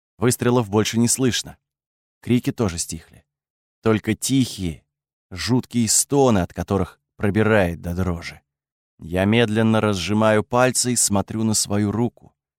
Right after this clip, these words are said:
Обычная рука человеческая. Ладонь в крови. К ней прилипла чёрная собачья шерсть. Сажусь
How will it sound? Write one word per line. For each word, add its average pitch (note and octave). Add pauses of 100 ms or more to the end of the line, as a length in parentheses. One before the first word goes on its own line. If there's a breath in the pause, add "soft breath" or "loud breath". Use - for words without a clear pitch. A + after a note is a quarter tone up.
(220)
Обычная D3+
рука C#3+
человеческая. G2+ (960)
Ладонь B2+
в -
крови. G#2+ (320)
К -
ней A#2+
прилипла A#2+
чёрная G2
собачья F#2+
шерсть. - (340)
Сажусь G#2